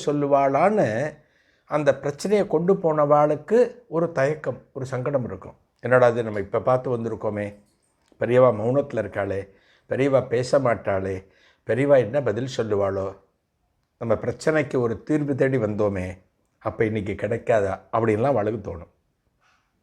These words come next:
இந்த வந்த அன்பை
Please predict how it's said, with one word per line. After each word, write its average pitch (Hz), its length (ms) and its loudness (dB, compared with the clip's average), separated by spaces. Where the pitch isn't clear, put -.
இந்த 131 220 2
வந்த 202 320 6
அன்பை 165 320 4